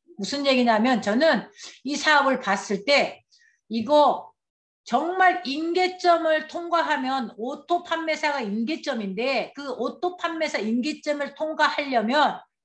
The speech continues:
내가 일 년 안에 오토 판매사에 완벽하게 내가 들어가야지 되겠구나.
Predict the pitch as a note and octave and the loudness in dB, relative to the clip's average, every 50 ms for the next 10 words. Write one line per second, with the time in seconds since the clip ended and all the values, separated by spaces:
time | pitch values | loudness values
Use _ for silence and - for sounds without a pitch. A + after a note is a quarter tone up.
0 | _ - F3 F#3 G3+ C4+ D#4 E4+ F#4 F#4+ F#4 - - _ _ - A3 B3 C#4+ D#4+ | _ -8 -8 -4 -2 0 2 2 2 2 0 -6 -14 _ _ -8 -4 0 2 4
1 | E4+ F4+ F#4 F#4+ G4 F#4+ D#4+ C4+ C4 D4+ - A3 G#3+ G#3+ - - D4 D4 - - | 6 6 8 6 6 4 2 0 0 0 -2 -4 -4 -6 -8 -8 -8 -8 -8 -8
2 | D#4+ D#4 D#4 D4+ C#4+ C4+ - C4 B3+ B3 A#3+ A3 A3 A3+ B3 C4+ D4 D4+ D4 - | -10 -10 -8 -8 -10 -6 -2 0 0 2 2 0 0 0 0 0 -2 -2 -4 -6
3 | - _ _ _ - G#3 A3 D4+ E4 F4 F#4+ G4 G#4+ G#4+ G#4+ - - - F4+ F4 | -12 _ _ _ -4 -2 -2 -2 -2 -2 -4 -2 -2 -4 -4 -8 -6 -4 -4 -2
4 | D#4+ D4 B3+ B3+ B3 A#3 - C4+ D#4 D4 G#3+ F#3+ G3+ A#3 B3+ A#3 B3 - G3+ F3 | -2 -4 -6 -6 -6 -6 -4 -2 -2 -2 -2 0 0 0 0 0 -2 -6 -10 -8
5 | G3 B3+ B3 - G#3 G3 A3 B3 A#3 F#3 - | -8 -8 -8 -8 -4 -2 0 2 2 0 -2